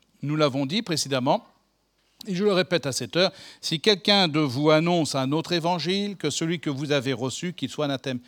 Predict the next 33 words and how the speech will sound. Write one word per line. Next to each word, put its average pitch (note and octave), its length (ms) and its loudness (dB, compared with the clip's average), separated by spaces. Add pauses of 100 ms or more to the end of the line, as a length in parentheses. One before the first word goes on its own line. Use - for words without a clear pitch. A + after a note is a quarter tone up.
(360)
Et C3+ 80 0
maintenant, F3 440 0
est-ce - 160 0
la E3 80 4
faveur D3+ 300 0
des C#3+ 240 -2
hommes D#3+ 180 2
que C3 120 -6
je B2 100 -4
désire C3 460 -2
ou C#3 80 -4
celle B2+ 200 -4
de A2+ 80 -8
Dieu ? C3+ 320 -4 (460)
Est-ce D3 160 0
que D3 140 -4
je D3+ 120 -2
cherche D#3 320 0
à C#3+ 60 -2
plaire C#3 240 -2
aux C3+ 240 -2
hommes ? C#3 340 2 (2250)
Si - 180 -2
je C#3 100 2
plaisais C#3+ 300 -2
encore C#3 640 0
aux A#2+ 260 -6
hommes, D3 300 0
je G#2 100 -8
ne C#3 180 -2
serais A#2 260 -8
pas C#3+ 180 -4
serviteur C3 580 -8